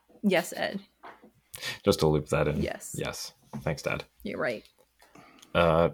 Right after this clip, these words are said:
Speaker 2: so this next question comes from our very own Suthy. Um, Andrew says, "After seeing the last two teams play the Leafs extremely physical slash over the line, especially tonight,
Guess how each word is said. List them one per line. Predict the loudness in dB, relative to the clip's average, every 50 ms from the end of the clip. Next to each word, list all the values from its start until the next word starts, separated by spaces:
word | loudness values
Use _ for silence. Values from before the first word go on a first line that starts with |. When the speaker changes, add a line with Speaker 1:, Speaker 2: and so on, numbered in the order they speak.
| 0 -2
Speaker 2:
so | 0 2 4 4 4
this | 6 4 4 2 0 0 0
next | 2 2 2 2 4
question | 2 2 2 4 2 2 2
comes | 4 4 4 6 6 4 2 -2
from | 0 2 2 4 4
our | 2 2
very | 2 2 2 4 4 4
own | 4 6 4 4 4 2 0 -2 0
Suthy. | 0 2 4 4 4 4 4 2 0 -2 -6 _ _ _ _ _ -20 -20 -20 -20 _ _ _ _ _ _ _ _
Um, | 2 4 4 4 6 4 4 2 2 0 0 0 0 0 0 0
Andrew | 0 0 0 2 0 0
says, | 2 2 4 2 2 2
"After | 0 -2 0 0 2 2
seeing | 2 4 4 4 4 4 4 4
the | 4 4
last | 4 4 2 0 -4 -6
two | 0 2 4 4 4 4 4 4 2 0 -2 -6 _
teams | -4 0 2 4 4 2 2
play | 0 2 2 2
the | 4 4
Leafs | 2 2 0 0 -2
extremely | -4 -4 0 2 2 4 4 2
physical | 2 2 0 0 2 0 0 0
slash | 2 0 0 0 -2 0 0
over | 0 2 2 0
the | -2 -2
line, | -2 0 0 0 2 0 0 -2
especially | -4 -2 0 0 0 0 0 -4
tonight, | -2 0 2 2 2 0 -2